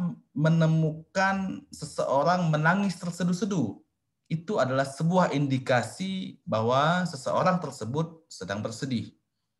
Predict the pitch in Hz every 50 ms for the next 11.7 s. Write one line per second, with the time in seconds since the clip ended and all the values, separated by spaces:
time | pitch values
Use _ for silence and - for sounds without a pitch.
0 | _ _ _ - 78 90 - - - 147 147 147 147 151 151 151 151 151 - -
1 | - 117 113 113 110 110 - - 156 156 - - - - - 107 110 107 101 123
2 | 127 135 120 113 110 120 131 135 135 139 131 120 104 101 101 107 113 127 139 147
3 | 156 147 - - - 117 113 113 98 175 165 139 101 - - _ _ _ _ _
4 | _ _ _ _ _ _ _ _ _ - - - 110 117 120 120 120 - 107 104
5 | 104 101 104 107 - 113 107 107 - - 131 127 117 113 104 107 131 147 143 123
6 | 104 92 - - - _ _ _ _ _ _ _ _ _ _ _ _ _ _ _
7 | _ _ _ _ _ _ _ _ _ _ _ _ _ _ _ _ - - 147 147
8 | 147 185 190 233 247 226 180 156 123 117 135 165 156 127 139 139 165 196 202 185
9 | 175 156 143 131 120 123 156 175 170 139 117 131 131 - 180 202 202 151 113 -
10 | - - - _ _ _ _ _ _ _ _ _ _ _ _ _ _ _ _ _
11 | _ _ _ _ _ _ _ _ _ - - - -